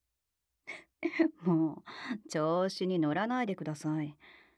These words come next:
リータはお酒を飲むとこうなるんですって。うん。さあ、もう、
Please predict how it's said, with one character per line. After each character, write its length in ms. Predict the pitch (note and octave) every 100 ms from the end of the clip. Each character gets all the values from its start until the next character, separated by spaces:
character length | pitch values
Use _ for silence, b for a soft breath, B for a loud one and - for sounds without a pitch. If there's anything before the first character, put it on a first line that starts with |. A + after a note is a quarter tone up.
| B B _ -
リ 320 | A3 A#3+ B3
ー 20 |
タ 100 | A#3
は 120 | G3+ F3
お 100 | E3+
酒 320 | A3 G#3+ A3+
を 60 |
飲 160 | A3 A3+
む 100 | G#3+
と 120 | -
こ 360 | - - F3 C4
う 60 | C#4
な 140 | C#4
る 140 | C4
ん 60 | G#3
で 140 | D#3+
す 220 | E3 - - _
っ 20 |
て。 80 | E3
う 40 |
ん。 440 | E3+ E3 E3 F#3 - _ _ B B B B B B F3 E3 D3+ B B B _ _ B G#3+ G#3 B B B B B B B B B C3+ C3 C3+ B B B B B
さ 260 | - - C#3+
あ、 400 | C3+ B B B B B B B B B B B B B B _ - D3
も 220 | D3
う、 40 | C3+